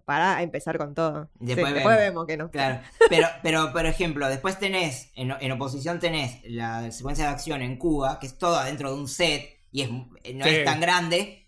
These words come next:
Speaker 2: Igual funciona de maravilla.
Speaker 3: Sí, sí, está hermoso. Hay mucha luz de color, está como
Speaker 2: Sí.
Speaker 3: re bien filmado. Pero bueno,
Speaker 1: Siempre
Speaker 3: hablemos un poco de
Speaker 1: secuencia de
Speaker 3: Italia.
Speaker 1: acción en una fiesta, garpa, chicos, aprendan. <laughs>
Speaker 3: Sí.
Speaker 2: Sí, sí, tal cual.
Speaker 3: Pero hablemos un poquito más antes de irnos a, a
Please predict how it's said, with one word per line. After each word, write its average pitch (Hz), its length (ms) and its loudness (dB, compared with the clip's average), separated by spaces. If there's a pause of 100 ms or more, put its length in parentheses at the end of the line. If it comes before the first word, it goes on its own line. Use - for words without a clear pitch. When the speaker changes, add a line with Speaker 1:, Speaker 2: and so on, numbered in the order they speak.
Speaker 2:
Igual 247 380 0
funciona 269 500 -4
de 151 320 -6
maravilla. 147 520 -2
Speaker 3:
Sí, 156 180 4
sí, 156 80 -4
está 139 120 -2
hermoso. 139 300 -2
Hay 156 60 -2
mucha 151 320 0
luz 147 140 -2
de 143 100 0
color, 143 480 2
está 135 160 -2
como 135 140 -4
Speaker 2:
Sí. 135 60 0
Speaker 3:
re 135 40 0
bien 135 140 -4
filmado. 131 280 -2
Pero 151 140 2
bueno, 160 140 6
Speaker 1:
Siempre 254 180 6
Speaker 3:
hablemos 262 120 6
un 190 60 2
poco 196 80 0
de 165 60 4
Speaker 1:
secuencia 165 220 4
de 170 80 4
Speaker 3:
Italia. 135 140 2
Speaker 1:
acción 180 180 2
en 190 80 2
una 180 160 0
fiesta, 196 520 2
garpa, 147 380 -2
chicos, 151 400 -8
aprendan. 156 560 -2
<laughs> - 680 0
Speaker 3:
Sí. 214 100 6 (160)
Speaker 2:
Sí, 143 400 2
sí, 139 220 0
tal 120 140 -4
cual. 120 260 -8 (140)
Speaker 3:
Pero 190 160 2
hablemos 202 320 2
un 170 60 -6
poquito 147 240 0
más 147 160 0
antes 139 180 -2
de 135 100 2
irnos 143 360 -2
a, 123 420 -2
a 117 500 -10